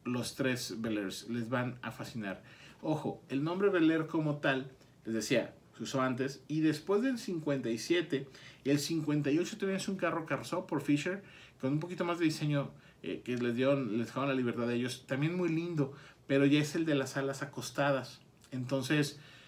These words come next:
a mucha gente no le acaba de agradar tanto porque, mm, ya perdió un poquito esa esencia de que, que tuvo el cinco siete y que fue, pf, ya como, o sea, llegaste al, al orgasmo de diseño y pues ya no puede haber más, entonces cinco ocho, eh,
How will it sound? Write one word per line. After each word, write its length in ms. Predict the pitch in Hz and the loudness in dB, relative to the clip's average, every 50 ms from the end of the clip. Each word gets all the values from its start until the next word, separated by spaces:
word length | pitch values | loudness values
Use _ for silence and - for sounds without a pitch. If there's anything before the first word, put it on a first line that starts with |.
| - - | -20 -8
a 120 | - 120 135 | -4 0 2
mucha 260 | 151 160 151 - 175 | 2 2 2 0 -4
gente 280 | 147 196 185 156 180 165 | -4 -4 -4 -4 -4 -2
no 140 | 165 165 | -2 0
le 100 | 160 156 | 0 0
acaba 320 | 151 147 - 135 131 143 151 | -2 -2 -4 -6 -4 -4 -2
de 100 | 151 139 | -2 -2
agradar 480 | 123 117 110 104 107 110 113 117 117 | -2 -4 -4 -4 -2 -2 -2 -4 -4
tanto 400 | - - 120 117 113 107 113 117 | -6 -6 -4 -4 -4 -4 -4 -6
porque, 440 | - - 113 101 - - 107 101 101 - - - - - - - - - - - - - - - - - - | -6 -6 -8 -6 -4 -6 -6 -6 -6 -10 -18 -20 -20 -20 -20 -20 -20 -20 -20 -20 -20 -20 -20 -20 -20 -16 -14
mm, 640 | 196 214 233 220 214 - - 180 - 165 165 165 | -10 -8 -8 -8 -8 -8 -10 -12 -12 -12 -8 0
ya 220 | 151 160 156 151 - | 2 2 2 2 2
perdió 320 | 165 151 139 147 156 156 | 2 4 6 6 6 4
un 60 | 147 | 4
poquito 340 | 143 - - - 151 - 160 | 0 -4 -8 -10 -4 -2 -2
esa 100 | 147 147 | 0 0
esencia 460 | 135 - 151 143 143 143 - 151 139 | -2 0 0 0 0 2 2 2 2
de 300 | 131 127 123 117 101 95 - - - - - - - - - - - - _ _ - | 2 2 2 0 -2 -4 -8 -16 -20 -20 -20 -20 -20 -20 -20 -20 -20 -20 _ _ -6
que, 160 | - 135 - | -4 -4 -2
que 100 | - 143 | -4 -6
tuvo 300 | 139 - 160 156 156 160 | 0 4 4 4 6 6
el 80 | 156 147 | 4 4
cinco 340 | - 160 151 143 143 139 131 | 4 0 -2 0 0 0 0
siete 480 | - - 143 127 123 - - - - - - - | 2 2 2 2 2 0 -6 -6 -6 -12 -18 -20
y 60 | - | -18
que 160 | - - - | -14 -12 -12
fue, 260 | - - 117 117 113 | -4 0 2 2 2
pf, 360 | 113 - - - - - - - - - - | 2 -2 -8 -10 -10 -12 -14 -18 -20 -16 -6
ya 380 | - 113 113 113 110 107 - | -2 0 0 0 0 -2 -4
como, 340 | - 110 107 113 107 104 95 | -6 -4 -4 -2 -2 -4 -6
o 500 | - - - - - - - - - - | -8 -12 -18 -20 -20 -20 -20 -20 -20 -6
sea, 120 | - 123 | -4 -2
llegaste 400 | 123 123 120 135 147 143 - 147 | 0 0 0 0 -2 0 2 2
al, 160 | 127 117 107 - | 2 2 2 0
al 140 | - 113 | -2 -2
orgasmo 360 | 120 120 117 127 139 151 160 151 | -2 0 0 0 0 2 2 2
de 80 | 139 | 4
diseño 520 | 123 120 110 - - 147 143 147 151 151 147 | 4 2 0 0 0 0 0 2 2 0 -2
y 0 | |
pues 180 | 147 123 113 | -4 -4 0
ya 140 | 127 135 139 | 2 2 4
no 160 | 147 151 147 | 4 2 2
puede 160 | 156 147 143 | 2 2 4
haber 120 | 147 143 143 | 4 4 4
más, 240 | 143 143 147 147 - | 4 2 2 0 -2
entonces 340 | - - 120 - 139 120 | -6 -8 -6 -6 -6 -8
cinco 300 | - - - 143 143 135 | -8 -8 -10 -6 -2 -2
ocho, 300 | 135 135 - 139 120 - - | -2 0 0 -2 -4 -2 -4
eh, 280 | 123 123 131 131 123 | -4 -2 -2 -2 -4